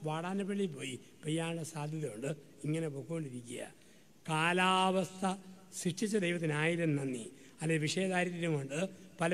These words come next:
ദമ്പതിമാരും വേണ്ടേ മരിച്ചു പോയേനെ. ഒരു സ്ഥലത്ത് ഞാൻ പറഞ്ഞു, നല്ല ഭാര്യാഭർത്താക്കന്മാർ ഉറങ്ങാൻ പോകുന്നതിന് മുമ്പ് പതിനഞ്ച് മിനിറ്റ് അടുത്തിരുന്ന് വർത്തമാനം പറയണം.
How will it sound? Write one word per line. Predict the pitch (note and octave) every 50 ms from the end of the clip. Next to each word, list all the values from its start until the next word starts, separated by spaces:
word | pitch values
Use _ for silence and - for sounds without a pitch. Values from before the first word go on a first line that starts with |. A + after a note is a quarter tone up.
| F3+
ദമ്പതിമാരും | F3+ F3+ F#3+ G#3+ A3 G#3+ G#3 G#3 G3+ G#3 G3+
വേണ്ടേ | G3 F#3+ G3
മരിച്ചു | G3 F#3+ F#3 G3 G3 F3+ G#3+
പോയേനെ. | G3+ D#3+ D3 C3+ B2+ B2 B2 - - - - - - - - - - - - - - - -
ഒരു | D3+ F3 G3+
സ്ഥലത്ത് | G3 - G3 G3 G3 G#3+ G3+
ഞാൻ | G3+ F#3+
പറഞ്ഞു, | F3 E3 D#3 D#3 D#3 C#3+ C#3 - - - - - - -
നല്ല | C#3+ C#3 D3+ E3 E3+
ഭാര്യാഭർത്താക്കന്മാർ | D#3 D#3+ D#3 E3 F3 F3 F3 F3 F3 E3 D#3 E3+ E3+ D#3+ E3+ E3+ F3 F3 F3 F3 F#3+ A3 - - - - - - -
ഉറങ്ങാൻ | D#3 D#3 D#3 E3+ F#3 G3 G3+ G#3 G#3+ G3+
പോകുന്നതിന് | F#3 E3+ E3+ E3 E3 D#3+
മുമ്പ് | D#3 D#3 D#3 D#3+ F3+ G#3 G#3 - - - - - -
പതിനഞ്ച് | F3 E3+ F3 G3 G#3 A3 G3+ G#3+
മിനിറ്റ് | F3+ D3+ D3 D3+ C#3+ D#3+ E3 D#3+ D#3 - - - - -
അടുത്തിരുന്ന് | E3 E3 F3+ G#3 G3+ G#3+ F3 F3 F3+
വർത്തമാനം | F3 E3+ E3 - G3 G3 G3 G#3 G3+ F#3+
പറയണം. | F#3 F3+ F#3 E3+ D3 C#3